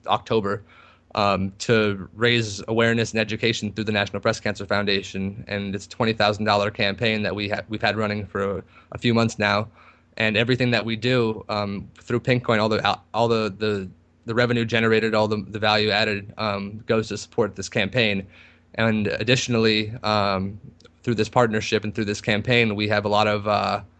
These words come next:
we have a lot of things that we, that we've created to add value. Um, so we have this,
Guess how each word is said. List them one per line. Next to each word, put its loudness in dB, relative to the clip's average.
we 0
have 4
a 6
lot 8
of 0
things 2
that 4
we, -4
that -2
we've -4
created 4
to 2
add 2
value. -2
Um, -8
so -4
we -2
have 0
this, -6